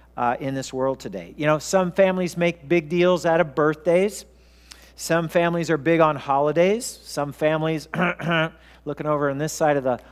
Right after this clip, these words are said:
aisle, are big about Super Bowl, and, and other events. They, you know, Thanksgiving, they love getting together. Some families love to go camping in the summer. You know, camp,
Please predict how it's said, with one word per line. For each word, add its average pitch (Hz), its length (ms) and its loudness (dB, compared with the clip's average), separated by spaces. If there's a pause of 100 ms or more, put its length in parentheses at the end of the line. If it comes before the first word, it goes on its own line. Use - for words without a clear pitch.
(120)
aisle, 147 380 6
are 131 120 -2
big 147 300 0
about 139 320 -2
Super 143 400 -10
Bowl, 160 560 -2 (480)
and, 127 380 -4
and 127 220 -6
other 143 240 0
events. 147 580 0
They, 139 340 -2
you 135 80 -6
know, 123 140 -4
Thanksgiving, 151 720 -4
they 131 120 -4
love 151 240 4
getting 156 280 -4
together. 156 420 2
Some 151 320 -6
families 160 640 -4 (120)
love 151 340 4
to 165 60 -8
go 160 240 0
camping 170 500 -4
in 160 100 -6
the 156 80 -8
summer. 160 440 -4 (320)
You 202 60 -2
know, 220 100 4
camp, 285 340 2